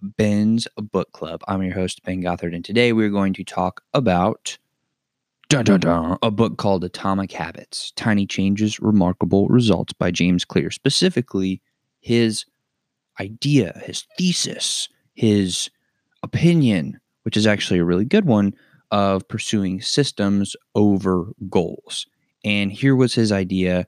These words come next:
or his reasoning as of why, at least how I interpreted it. He was saying, I believe, that systems lead to actions that create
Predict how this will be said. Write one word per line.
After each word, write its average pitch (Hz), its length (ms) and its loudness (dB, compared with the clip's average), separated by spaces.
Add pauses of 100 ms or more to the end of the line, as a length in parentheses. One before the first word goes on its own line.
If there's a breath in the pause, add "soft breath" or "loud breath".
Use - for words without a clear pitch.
or 92 120 -4
his 92 280 -6
reasoning 95 760 -2
as 92 160 -4
of 90 140 -8
why, 107 440 2 (280 soft breath)
at 95 80 0
least 101 320 0 (460)
how 95 180 -2
I 92 160 -2
interpreted 85 640 -4
it. - 140 -10 (460 soft breath)
He - 180 0
was 214 160 4
saying, 90 520 -6 (500)
I 92 80 -10
believe, 87 500 -6
that 90 360 -6
systems 95 880 0
lead 95 300 -4
to - 120 -6 (120)
actions 92 840 -6 (480)
that - 160 -6
create 120 480 2